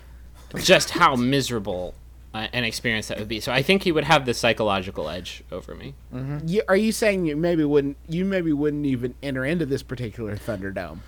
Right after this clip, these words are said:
Speaker 1: Ah.
Speaker 3: because for fear of
Speaker 1: I would do it, I, just a, a matter of pride, but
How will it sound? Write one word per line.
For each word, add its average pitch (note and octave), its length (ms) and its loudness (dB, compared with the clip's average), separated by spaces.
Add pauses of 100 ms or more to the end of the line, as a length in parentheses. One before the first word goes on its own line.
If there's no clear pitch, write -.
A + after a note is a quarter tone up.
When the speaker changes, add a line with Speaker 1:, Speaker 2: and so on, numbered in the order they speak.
(260)
Speaker 1:
Ah. F3+ 300 8
Speaker 3:
because B2+ 280 0
for - 260 -8
fear C3 560 0
of A2 180 -2
Speaker 1:
I A3+ 100 10
would G3+ 140 6
do F3 140 8
it, C#3 180 8
I, C3 220 2
just B2+ 260 -6
a, A#2+ 420 -2
a A#2 40 0
matter A#2+ 320 4
of G#2+ 100 -2
pride, A2 340 2
but G2 200 -4